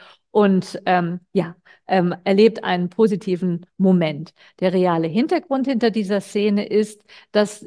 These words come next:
der wichtigste Gegenspieler von Maria de Medici in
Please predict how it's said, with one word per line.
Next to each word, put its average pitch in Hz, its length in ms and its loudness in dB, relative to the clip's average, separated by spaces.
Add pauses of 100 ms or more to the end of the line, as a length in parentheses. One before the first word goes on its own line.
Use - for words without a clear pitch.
der 185 380 0
wichtigste 208 880 -2
Gegenspieler 185 800 -4
von 175 180 -6
Maria 170 300 -4
de 165 120 -6
Medici 196 680 -4 (320)
in 190 400 -2